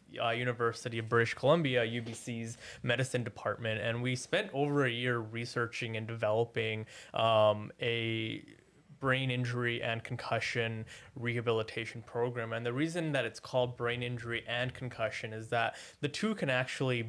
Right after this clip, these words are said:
be different. You have what's called an acquired brain injury, um, and that's things like concussions where there was a trauma, um, that sustained the injury. But there's also other brain injuries that can occur, whether that's some sort of neurological disease, chronic conditions,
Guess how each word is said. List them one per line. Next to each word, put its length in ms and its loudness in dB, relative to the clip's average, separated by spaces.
be 400 -4
different. 420 -2
You 140 -4
have 200 4
what's 140 -4
called 240 2
an 80 -6
acquired 640 2
brain 320 -4
injury, 500 -6
um, 380 4
and 140 0
that's 260 2
things 300 -2
like 180 -2
concussions 680 -4
where 280 0
there 160 -2
was 180 -2
a 40 0
trauma, 640 0
um, 400 4
that 140 0
sustained 500 -4
the 140 -6
injury. 320 -4
But 320 0
there's 200 6
also 340 6
other 260 6
brain 320 2
injuries 540 -2
that 160 2
can 140 -4
occur, 400 4
whether 280 4
that's 320 2
some 220 -4
sort 220 0
of 80 -2
neurological 640 0
disease, 580 -2
chronic 440 0
conditions, 920 0